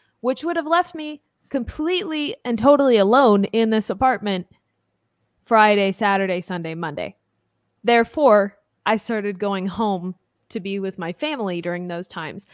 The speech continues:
Also, my grandfather was in the hospital during that time, so it was a rough time for my family. But I just, I started going home during those times so that I wouldn't be sitting alone in a big empty house with literally nothing to do.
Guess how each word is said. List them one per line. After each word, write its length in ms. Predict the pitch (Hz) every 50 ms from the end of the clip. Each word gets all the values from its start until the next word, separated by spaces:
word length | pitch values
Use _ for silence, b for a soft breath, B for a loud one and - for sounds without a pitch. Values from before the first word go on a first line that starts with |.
| B B B B _ -
Also, 280 | - - 302 285 -
my 140 | 233 208 202
grandfather 560 | 190 208 214 214 226 214 220 196 196 190 185
was 140 | 180 185 180
in 80 | 196 175
the 80 | 147
hospital 500 | 165 - 214 220 208 - _ 175 160 165
during 260 | 165 170 165 165 170 165
that 180 | 151 - 202
time, 220 | - 170 139 - 165
so 180 | - 185 185
it 40 | 147
was 120 | 190 185
a 60 | 196 190
rough 220 | 190 180 180 -
time 240 | - 185 170 165 170
for 80 | - 156
my 140 | 151 143 156
family. 460 | - 254 254 214 180 170 175 175 B B B B B _
But 100 | 233 233
I 80 | 247 254
just, 240 | 247 285 - - _
I 80 | 247 233
started 440 | - - - 294 294 285 277 226 214
going 240 | 240 226 214 208
home 220 | 208 220 330 370 339
during 220 | 285 262 233 226 214
those 160 | 196 196 196
times 340 | - 226 208 202 202 196 -
so 100 | - 220
that 120 | 214 196
I 60 | 202
wouldn't 240 | 202 220 214 214 202
be 100 | 196 190
sitting 460 | - - - - 262 247 233 220 202 -
alone 520 | - 190 190 196 220 247 240 214 202 196 190
in 100 | 190 190
a 60 | 185
big 180 | 175 214 208 196
empty 260 | 196 190 - 180 180
house 260 | 185 202 196 190 -
with 120 | 202 190
literally 540 | - 208 208 208 202 185 190 180 175 175 170
nothing 340 | 170 170 170 - - 160 175
to 120 | - - 175
do. 180 | - 117 90